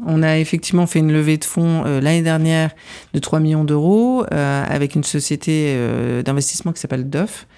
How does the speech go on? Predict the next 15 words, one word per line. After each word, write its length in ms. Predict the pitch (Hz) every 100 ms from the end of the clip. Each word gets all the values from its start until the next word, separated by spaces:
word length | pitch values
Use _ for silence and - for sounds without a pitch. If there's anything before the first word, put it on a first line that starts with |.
| _ - - -
Duff 180 | 135 -
Holding. 400 | 131 151 196 220 - - - -
Et, 320 | - 151 143 139
euh, 380 | 135 135 135
donc, 240 | 131 139 135
c'était 240 | 135 143
notre 160 | 151 139
première 340 | - 160 156
levée 220 | 143 131 120
de 60 |
fonds, 160 | - 160
levée 180 | 151 135
de 60 | -
fonds 200 | 117 -
A. 180 | 139 151